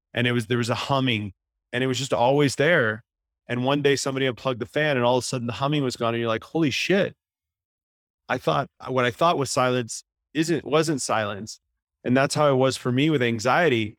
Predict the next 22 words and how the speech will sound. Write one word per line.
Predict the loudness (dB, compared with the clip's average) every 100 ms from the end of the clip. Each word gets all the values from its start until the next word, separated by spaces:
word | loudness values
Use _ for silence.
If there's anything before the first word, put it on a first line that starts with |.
| -20 _ _ _ _ _ _ _ -6
I | -4
didn't | 0 0 2 -2 -2
realize | 0 4 2 2
I | -2
had | -2
anxiety | -2 0 0 2
and | 2
all | 0
of | -2
a |
sudden | -4 -4
it |
was, | -4 -2
like, | -4 0
lifted | 0 0 -2 0
off | 0 -2
of | -4
me. | -2
And | -2
I |
was | -2
like, | -4